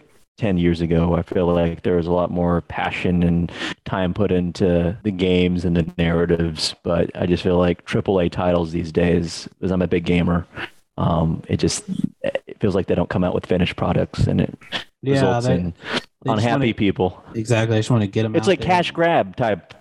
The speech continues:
Speaker 1: mentality, like, like with movies, unfortunately.
Speaker 2: Yeah, yeah, unfortunately.
Speaker 1: That's what the, thank-, thankfully we have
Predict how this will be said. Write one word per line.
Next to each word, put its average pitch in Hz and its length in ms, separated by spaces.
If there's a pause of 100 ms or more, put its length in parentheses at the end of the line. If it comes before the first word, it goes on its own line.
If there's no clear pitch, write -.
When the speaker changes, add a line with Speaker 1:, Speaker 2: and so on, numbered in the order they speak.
(140)
Speaker 1:
mentality, 95 760
like, 107 160 (120)
like 120 140
with 123 120
movies, - 600
unfortunately. 95 600 (240)
Speaker 2:
Yeah, 113 180
yeah, 101 60
unfortunately. 101 460 (320)
Speaker 1:
That's 110 160
what - 160
the, 131 60
thank-, 139 340
thankfully 147 300
we 139 100
have 127 120